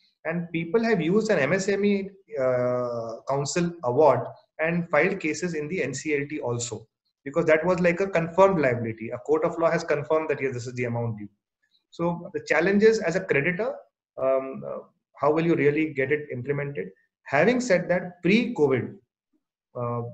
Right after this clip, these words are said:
the numbers have been reasonably encouraging. Uh, settlements worth,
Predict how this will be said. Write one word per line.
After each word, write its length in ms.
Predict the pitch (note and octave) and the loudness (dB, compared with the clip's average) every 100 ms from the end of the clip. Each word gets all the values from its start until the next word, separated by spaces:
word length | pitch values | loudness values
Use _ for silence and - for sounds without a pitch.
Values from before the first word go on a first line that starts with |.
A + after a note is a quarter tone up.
| - | -6
the 100 | C3 | -2
numbers 460 | C3 D3+ F3+ G#3 G3 | 0 2 4 4 2
have 180 | D#3+ D3+ | -2 0
been 200 | E3+ E3+ C3+ | -2 -2 -2
reasonably 500 | C#3 D3 D#3 E3 D3 | -4 -4 -6 -6 -6
encouraging. 560 | B2+ C3+ B2+ A2 G2+ - _ _ _ _ | -4 -2 -2 -4 -10 -18 _ _ _ _
Uh, 340 | B2 B2 B2 - | -4 -2 -2 -4
settlements 640 | - D3+ F#3 F#3 G3 G3 | 0 0 2 2 2 0
worth, 340 | C#3 C#3+ E3 | 2 2 2